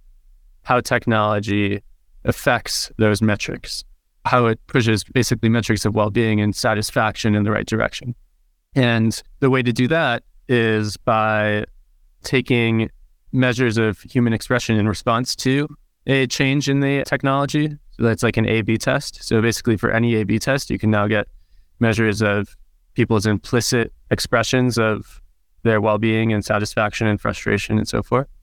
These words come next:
But now with A I, you can actually optimize directly for those things. So that's the other way to improve your application is if you have a chatbot running in your application, you can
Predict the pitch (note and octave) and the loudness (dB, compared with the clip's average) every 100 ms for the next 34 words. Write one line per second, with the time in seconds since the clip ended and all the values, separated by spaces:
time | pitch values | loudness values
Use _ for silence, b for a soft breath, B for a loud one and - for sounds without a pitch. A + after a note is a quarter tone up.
0 | _ - A#2+ C3+ D3 C3 A#2+ B2 A#2+ D3 | _ -2 2 2 0 0 0 0 0 0
1 | B2+ G#2+ A#2 A2+ A#2+ G#2 A#2 - A2+ G2 | -2 -2 -2 -2 -2 -2 -2 0 0 0
2 | G#2 - - G#2+ G#2 A2 F#2+ G#2 G2 - | -4 -8 -4 -2 0 0 -2 -4 -4 -4
3 | - - - - - A2+ G#2 - - - | -6 -6 -10 -6 0 2 2 -4 -12 -20
4 | - _ B2+ - B2 G#2+ G#2 G#2 G2+ G2+ | -20 _ 0 2 2 2 2 2 0 0
5 | - - - - - G#2+ G2+ - - D#3+ | -4 -10 -20 -14 -2 0 0 0 0 0
6 | B2+ A#2 G#2+ - - A2 - G#2 G#2 G2 | 2 0 0 -2 0 0 2 0 0 0
7 | G#2+ F#2+ C#3 D3+ A2+ - C3 A#2 - G#2+ | -2 0 0 0 0 -2 -2 -2 0 -2
8 | A2 A2 A2 G#2+ G#2 G#2 G#2+ A2 - F3 | 0 0 2 0 0 0 -2 -4 -2 -2
9 | - G#2+ G#2+ - - - - - - A#2 | 0 0 -2 -4 -16 -20 -20 -18 -2 -2
10 | - B2 A2+ | 0 0 0